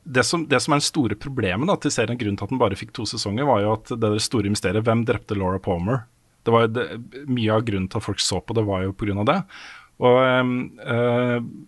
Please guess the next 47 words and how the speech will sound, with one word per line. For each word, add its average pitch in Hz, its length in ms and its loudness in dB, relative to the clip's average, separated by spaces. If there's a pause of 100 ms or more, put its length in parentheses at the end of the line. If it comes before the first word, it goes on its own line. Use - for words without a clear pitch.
(300)
Mark 113 220 2
Frost - 340 -4
og 107 80 -2
David 104 220 0
Lynch, - 440 0
de 113 140 0
hadde 110 160 0
jo 117 80 -2
egentlig 101 300 -6
ikke 107 120 -4
lyst - 220 -4 (100)
til 101 200 -4
å 101 40 -2
si - 300 -4
hvem 202 260 0
som 160 220 -2
drepte 120 320 0
Laura 107 560 4
Palmer. 95 380 0 (120)
<laughs> - 380 -2
De 131 140 0
hadde 127 180 2
lyst 120 160 -2
til 120 80 2
at 117 80 -2
det 110 80 6
skulle 120 220 -2
være 107 160 2
et - 100 -10
åpent 98 320 -2
spørsmål, - 480 0
ikke 113 100 -6
sant? 156 280 0 (760)
Eh, 117 300 6
men 127 180 2
det 139 80 4
ble 113 160 2
så 113 180 0
stort - 300 -2
press, - 540 -2 (200)
eh, 117 180 0
på, 113 280 -2 (400)
ehm, 110 400 -2 (260)
eh, 117 720 -8
både 113 300 0 (160)
T 117 180 2
V-selskapet 98 800 -2